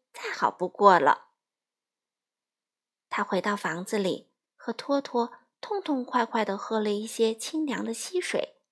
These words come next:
开始准备出发去绿宝石城。多罗西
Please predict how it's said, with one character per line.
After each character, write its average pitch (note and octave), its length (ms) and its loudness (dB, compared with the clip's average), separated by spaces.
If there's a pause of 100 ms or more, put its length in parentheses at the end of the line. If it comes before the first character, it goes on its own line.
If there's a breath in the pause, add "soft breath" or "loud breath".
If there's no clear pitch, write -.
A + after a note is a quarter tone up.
(800)
开 - 160 -8
始 G3 160 -6
准 F3+ 180 -4
备 F#3 100 0
出 B3 220 -4
发 B3 380 -2 (280)
去 - 200 -6
绿 D4 160 -2
宝 - 180 -2
石 - 220 0
城。 G#3+ 400 -4 (1800)
多 F4 160 0
罗 C4+ 180 4
西 D4 560 -4